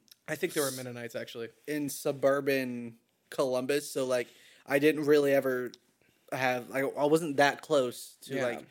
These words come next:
Speaker 2: Amish people. But don't get me wrong, it would take, like, maybe twenty, thirty minutes to, like, get to somewhere that there was.
Speaker 1: Mm-hmm.
Speaker 2: Uh, but I remember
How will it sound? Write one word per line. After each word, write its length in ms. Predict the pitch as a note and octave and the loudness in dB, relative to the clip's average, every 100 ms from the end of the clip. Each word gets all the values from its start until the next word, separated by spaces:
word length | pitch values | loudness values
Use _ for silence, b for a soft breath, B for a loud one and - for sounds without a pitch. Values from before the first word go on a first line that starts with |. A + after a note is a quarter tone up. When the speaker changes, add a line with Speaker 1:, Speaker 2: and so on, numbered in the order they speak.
| b b b b | b b b b
Speaker 2:
Amish 180 | C#3+ C#3 | -4 -4
people. 220 | C3+ C3+ | -2 -2
But 140 | C3+ C#3+ | 0 4
don't 160 | G#3 | 6
get 140 | A3+ A3 | 8 8
me 80 | F3+ | 6
wrong, 200 | G3 D#3 | 4 4
it 80 | |
would 140 | C#3 C3+ | 2 0
take, 240 | E3 D#3+ | 0 0
like, 320 | D#3 C3 - | 2 0 -2
maybe 720 | B2+ C3+ B2+ B2+ C3+ C#3 C#3+ C#3 | -6 -2 -2 -2 -2 -2 -4 -6
twenty, 340 | B2+ C#3 C3+ | -8 -8 -6
thirty 280 | C3+ C3 C3 | -4 -2 -2
minutes 500 | A#2+ B2 B2 - - _ _ _ - | -4 -6 -6 -10 -20 _ _ _ -6
to, 160 | B2 A2+ | -4 -2
like, 180 | A#2+ A#2 _ _ _ _ _ _ _ - | -2 -4 _ _ _ _ _ _ _ -10
get 260 | B2 C3 - | -4 -4 -6
to 80 | B2+ | -12
somewhere 420 | C3+ C3 B2+ A2+ _ - | -8 -6 -6 -10 _ -4
that 160 | C3 | 0
there 140 | B2 A#2 | 2 2
was. 460 | A#2 B2 F3 G3 _ - | 2 0 0 -4 _ -8
Speaker 1:
Mm-hmm. 320 | D#3+ D#3 B2+ B2+ _ - | -4 -4 -6 -8 _ -2
Speaker 2:
Uh, 560 | C#3 C3 A#2 G#2+ F2+ - _ b b b b b b _ _ _ _ _ - | 0 0 -4 -10 -14 -18 _ b b b b b b _ _ _ _ _ -20
but 540 | B2 D3 C#3+ B2+ - - _ _ _ _ _ _ _ _ _ _ _ - | -2 2 2 0 -10 -18 _ _ _ _ _ _ _ _ _ _ _ 0
I 160 | C#3+ | 4
remember 840 | E3 E3 D3+ C#3+ C3+ C3+ C3 B2 | 4 4 2 0 0 -2 -2 -4